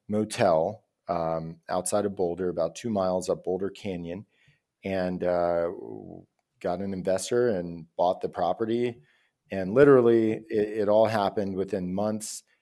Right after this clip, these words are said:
And the next thing I knew, I was a hotelier, and I had people, the day we closed on the property, we had guests staying at the property, and I was,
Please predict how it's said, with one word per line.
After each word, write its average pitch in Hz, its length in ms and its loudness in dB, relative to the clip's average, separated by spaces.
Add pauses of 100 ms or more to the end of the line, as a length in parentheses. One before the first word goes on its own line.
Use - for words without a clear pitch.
(440)
And 95 260 -2
the 92 80 -2
next 104 240 -2
thing 104 160 -2
I 98 60 -2
knew, 104 300 2
I 90 80 4
was 87 160 -2
a 90 40 -8
hotelier, 101 760 2
and 85 100 -4
I 82 60 -6
had 87 280 -4
people, 92 560 -4 (380)
the 95 100 -6
day 113 240 6
we 107 120 2
closed 113 400 0
on 101 100 -2
the 92 60 -6
property, 107 420 2
we 87 160 -6
had 87 240 -4 (380)
guests 110 300 2
staying 101 400 -4
at 82 100 -10
the - 60 -14
property, 85 520 -4
and 85 120 -10
I 80 120 -8
was, 78 360 -10